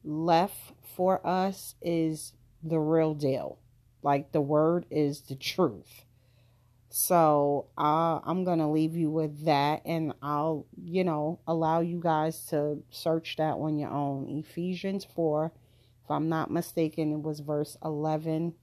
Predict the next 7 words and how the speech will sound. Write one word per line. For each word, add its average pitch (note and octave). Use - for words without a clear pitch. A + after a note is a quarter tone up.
through D3+
sixteen. C3
So G#3
I F#3
came D4
up -
here. C#3+